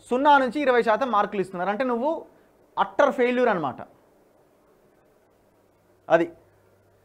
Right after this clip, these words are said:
ఇరవై నుంచి నలభై మార్కులు ఇస్తున్నారు, పన్నెండు శాతం, నలభై నుంచి అరవై మార్కులు ఇస్తున్నారు, ఎనిమిది శాతం, అరవై నుంచి ఎనభై శాతం ఇస్తున్నారు, పద్దెనిమిది శాతం. ఏ, ఈడుంది నీ బతుకు.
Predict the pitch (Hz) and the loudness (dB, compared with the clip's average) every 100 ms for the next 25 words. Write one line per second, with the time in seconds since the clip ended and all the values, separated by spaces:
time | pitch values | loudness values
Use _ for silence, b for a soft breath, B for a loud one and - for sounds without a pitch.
0 | _ _ _ - 196 262 262 262 277 240 | _ _ _ -2 2 4 2 0 0 2
1 | 254 254 240 247 254 - 254 247 277 240 | 4 6 4 4 -4 -4 -4 -2 2 2
2 | 247 240 233 202 147 - 131 180 240 254 | 2 2 2 2 -2 -8 -4 2 4 4
3 | 254 247 226 247 240 233 233 220 220 247 | 2 0 2 2 2 0 0 -6 -4 -2
4 | 254 233 208 214 185 131 b b b 147 | -2 -2 -2 -2 -2 -4 b b b 4
5 | 226 262 262 254 226 247 240 233 226 220 | 4 4 2 -2 0 0 2 0 -2 -8
6 | 220 226 247 226 208 214 190 175 147 - | -6 -4 0 0 0 -2 -4 -2 -4 -4
7 | - _ _ _ _ - 254 226 202 226 | -16 _ _ _ _ -6 -4 0 0 0
8 | 208 151 - | 0 -2 -4